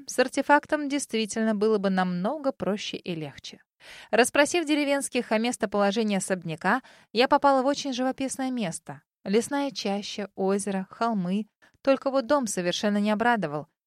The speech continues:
Гнилая крыша и рамы, все заросшие плющом. Кованые ворота были наполовину сломаны,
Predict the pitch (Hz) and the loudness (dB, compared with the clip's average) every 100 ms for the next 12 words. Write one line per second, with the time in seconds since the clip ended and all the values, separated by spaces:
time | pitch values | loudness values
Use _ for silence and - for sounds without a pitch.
0 | _ 226 262 330 330 285 247 269 - 196 | _ -4 0 2 2 2 0 -2 -2 -2
1 | 180 190 202 190 175 _ - 233 214 208 | 0 0 0 -2 -6 _ -4 -2 2 2
2 | 202 - 202 202 196 - 202 190 180 _ | 2 0 -6 -2 -4 -4 -2 -2 -4 _
3 | _ _ _ - 285 269 262 262 254 285 | _ _ _ 4 6 6 0 4 4 4
4 | 277 196 202 202 202 202 202 214 208 190 | 2 0 2 2 0 2 2 2 0 -2
5 | - 247 277 240 233 | 0 0 0 -2 -6